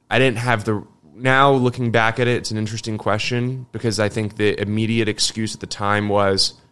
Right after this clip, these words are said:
"I can't manage this, so let me do what I know to do best, which is just laser focus on something, so let me get rid of it." Though I did put somebody in place and I gave him basically half of what I was getting to kind of run and optimize the business. But when things started falling apart,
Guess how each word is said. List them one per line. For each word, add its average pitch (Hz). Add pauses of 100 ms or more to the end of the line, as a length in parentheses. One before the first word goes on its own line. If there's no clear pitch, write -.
(260)
"I 104
can't 107
manage 98
this, 113 (180)
so 101 (460)
let 110
me 113
do 107
what 104
I 101
know 104
to 98
do 98
best, 92
which -
is 95
just 92
laser 98
focus -
on 92
something, 101
so -
let 92
me 92
get 90
rid 95
of 95
it." 123 (720)
Though 117
I 110
did 127
put 131
somebody 113
in 101
place 104 (420)
and 107
I 104
gave 104
him 104
basically 101
half 104
of 95
what 98
I 98
was 98
getting 92
to 110
kind 101
of 87
run 98
and 92
optimize 107
the 113
business. 120
But -
when 101
things 113
started 107
falling 101
apart, 98